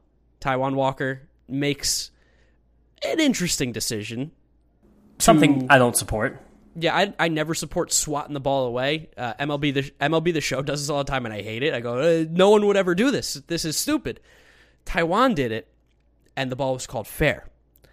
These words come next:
Speaker 1: And what made it even worse is that, uh, the bases were loaded, so a guy's scoring automatically. While the ball is kicked away, no one goes to run after it. Instead, all three Mets,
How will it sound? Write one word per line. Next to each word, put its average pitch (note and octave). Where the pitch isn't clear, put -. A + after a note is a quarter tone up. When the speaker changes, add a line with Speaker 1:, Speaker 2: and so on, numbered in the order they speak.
Speaker 1:
And C3+
what C#3
made F3+
it G#3+
even C#3+
worse F3
is C3
that, A2
uh, G#2+
the F#2+
bases A#2+
were G#3
loaded, C#3
so -
a -
guy's A2
scoring D#3
automatically. C3
While C3
the B2
ball C#3
is B2+
kicked -
away, C3
no C3+
one C4
goes A3
to F3+
run F#3
after G3
it. G#2
Instead, D#3+
all A#3+
three C#3+
Mets, A#2